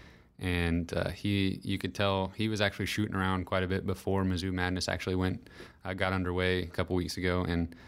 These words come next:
he's still, he, he kinda surprised me at how much he looked like a college guard. I mean, that's the size and the length. Obviously, we see that with the staff just piling up the, um, long, rangy guards.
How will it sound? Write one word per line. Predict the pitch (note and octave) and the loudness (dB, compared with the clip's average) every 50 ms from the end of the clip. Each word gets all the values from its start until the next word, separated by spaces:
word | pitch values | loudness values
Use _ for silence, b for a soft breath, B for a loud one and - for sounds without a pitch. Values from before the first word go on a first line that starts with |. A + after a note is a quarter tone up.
| B B B B B B B B B B B B B B | B B B B B B B B B B B B B B
he's | - B2 A#2+ | -2 0 0
still, | - - - D3 E3 D#3+ C#3+ - - | 0 0 0 2 2 2 0 -4 -4
he, | - A#2 A#2+ A#2+ - - | -2 0 0 0 0 -2
he | A#2 G#2+ | -2 0
kinda | - - C#3 D3+ C#3 | 0 0 2 2 2
surprised | - - A#2 - - B2 C3 B2+ A#2 | 0 -2 -4 -2 0 0 0 2 2
me | A2+ G#2 | 0 0
at | G2 G#2 | -2 0
how | - G#2 G#2 G#2 G#2 G2+ G2+ G2+ F#2+ - - | 0 2 2 2 2 2 0 -2 -4 -4 0
much | - G#2 G#2 - - | 2 2 2 2 0
he | - G2 | -2 0
looked | F#2 F#2+ G2+ G#2 - - | 2 2 0 0 0 0
like | G2+ G2+ - G2+ | 0 0 0 -4
a | |
college | F#2 - G#2 G#2 G#2+ G#2 F2+ F#2 | -2 0 0 2 2 0 -2 -2
guard. | F2+ G2+ G2+ G#2 F#2+ E2+ E2+ F2 | 0 0 2 2 2 0 -2 -4
I | F#2 | -4
mean, | - - F2+ F2 - - - | -4 -4 -4 -4 -6 -4 0
that's | G#2 A2 G#2+ - | 2 2 2 0
the | - A2 | -4 -6
size | G#2 - - G#2+ G#2 G#2+ G#2+ A2 G2 F#2+ | -6 -4 -2 0 0 2 0 0 -2 -2
and | G2 F#2 | -4 -2
the | F2 | 0
length. | F2 F2+ F#2+ F#2+ F#2+ - - - B B B B B B B B B B - | 2 2 2 2 2 0 -4 -12 B B B B B B B B B B 0
Obviously, | F2+ F2 F2 F#2+ F#2 - - F2 | 0 2 2 2 0 0 0 2
we | E2 E2+ | 0 0
see | - - G#2 G2+ | 0 0 0 0
that | F#2+ F2 E2+ E2+ | 2 2 2 0
with | E2+ F2 - - | -2 -2 -4 -6
the | - - F#2+ F#2 | -8 -6 -4 -4
staff | - - - F#2+ F2+ F2+ - - | -4 -2 0 0 0 0 -2 -4
just | - - - - - - - - - - - - | -2 0 0 0 0 -2 -10 -18 -20 -20 -18 -16
piling | - - G#2+ G#2+ A2 G#2+ G2+ F#2 F2 F2+ F2+ | -6 -2 0 2 2 2 0 0 0 0 0
up | F2+ F2 - - - - B B B B B B B B B B B _ - | 0 0 -2 -4 -10 -18 B B B B B B B B B B B _ -4
the, | - G1+ - - | -2 -2 0 0
um, | - C#2 C#2 - - - - - - | -2 -2 -2 -4 -6 -14 -20 -14 -8
long, | G#2 F#2 F2+ F2+ F#2 F#2 F#2 F2+ F2+ F2+ F2 E2+ B B B B B B B B B B B B B - - | -4 0 2 2 2 2 2 2 0 -2 -2 -4 B B B B B B B B B B B B B -14 -6
rangy | - F#2+ F#2 F#2+ G2 G2 F#2 F2+ F2+ E2+ | -2 0 2 2 2 2 0 -2 -4 -4
guards. | E2 G2 F2+ F2 F2 E2+ F2 F2 E2 G2 - | 0 2 2 2 2 2 0 -2 -2 -2 -2